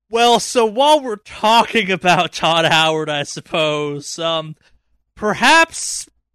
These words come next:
maybe we're gonna see less of that joke in the future, but who knows at this point, because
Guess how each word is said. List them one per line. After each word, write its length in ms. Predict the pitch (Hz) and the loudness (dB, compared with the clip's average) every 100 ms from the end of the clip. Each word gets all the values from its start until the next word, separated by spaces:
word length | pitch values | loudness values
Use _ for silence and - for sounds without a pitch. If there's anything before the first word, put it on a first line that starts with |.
| - - _ _ _ _ _ _ | -20 -20 _ _ _ _ _ _
maybe 400 | 247 269 302 302 | -4 -2 -2 -2
we're 100 | 302 | -2
gonna 180 | 285 294 | 2 0
see 200 | - 294 | 0 -4
less 340 | 262 311 - | 0 0 0
of 140 | 247 196 | -8 0
that 220 | 202 185 | 0 0
joke 320 | - 185 175 | -2 -4 -4
in 80 | 190 | -8
the 80 | 180 | -10
future, 420 | - 190 - 202 | -10 -10 -6 -6
but 180 | 233 220 | -6 -6
who 140 | 202 | -6
knows 360 | 180 156 - 175 | -4 -4 -4 -8
at 160 | 185 | -8
this 200 | - 185 | -10 -20
point, 480 | 180 190 202 214 185 _ | _ -14 -10 -10 -12 _
because 640 | 196 - 214 214 214 - | -20 -12 -6 -6 -6 -10